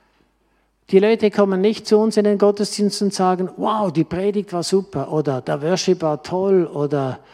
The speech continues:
„sonst was war cool“. Sie sagen, „Ihr habt was, was ist das?“ Es ist mir wohl bei euch. Und das, das,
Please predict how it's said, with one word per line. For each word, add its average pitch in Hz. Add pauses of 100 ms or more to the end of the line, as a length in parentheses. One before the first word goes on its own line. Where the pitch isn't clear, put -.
(260)
„sonst 214
was 196
war 190 (120)
cool“. 135 (760)
Sie -
sagen, 139 (320)
„Ihr 139
habt 165
was, - (520)
was 120
ist -
das?“ - (1800)
Es -
ist 175
mir 156
wohl 175
bei 175
euch. 135 (3750)
Und 135
das, 165
das, -